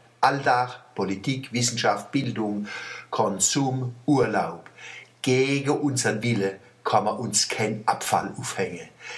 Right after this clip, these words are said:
Das ist unsere Macht und Pflicht als Leser, Wähler, Verbraucher,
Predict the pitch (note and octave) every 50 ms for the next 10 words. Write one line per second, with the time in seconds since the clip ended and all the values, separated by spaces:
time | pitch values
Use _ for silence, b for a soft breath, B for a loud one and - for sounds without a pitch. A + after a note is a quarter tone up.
0 | B B B _ - D3 E3 F3 - G3 E3+ - D#3 D#3 D3 B2+ A#2+ A2 F#2 E2+
1 | F2 F#2+ A2 D3 E3+ - - - - - - B B B B B B B _ _
2 | A#2+ A2+ G2 F#2 - - - A#2+ A#2+ D3+ E3+ - - - - - - - F#2+ F2+
3 | E2 - - - - - - - - - F#2+ G2 G#2 A2+ B2+ C#3 D3 C#3+ - D3+
4 | C#3+ C#3+ D#3 D#3+ B B B B _ - F#2 G2 A#2+ A#2+ A#2+ A#2 A#2 A2+ A#2 A#2
5 | - - - G2+ F2 - - - G#2 A2 A#2+ A#2+ A#2 G#2+ G#2+ G2+ G2+ B